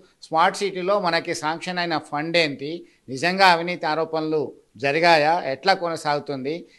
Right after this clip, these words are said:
ఈ మధ్యకాలంలో మార్చ్ ముప్పై ఒకటి, రెండు వేల ఇరవై ఐదు వరకు కూడా స్మార్ట్ సిటీ ఫండ్,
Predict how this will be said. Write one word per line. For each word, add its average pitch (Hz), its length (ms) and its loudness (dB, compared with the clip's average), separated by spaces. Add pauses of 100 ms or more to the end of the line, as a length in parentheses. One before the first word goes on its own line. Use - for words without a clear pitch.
ఈ 147 60 -6
మధ్యకాలంలో 190 920 2 (340)
మార్చ్ 165 720 2
ముప్పై 185 320 4
ఒకటి, 185 240 0
రెండు 175 240 2
వేల 180 420 4
ఇరవై 151 280 2
ఐదు 185 200 8
వరకు 165 320 -2
కూడా 165 400 2
స్మార్ట్ 151 380 -4
సిటీ 165 200 -8
ఫండ్, 165 380 -8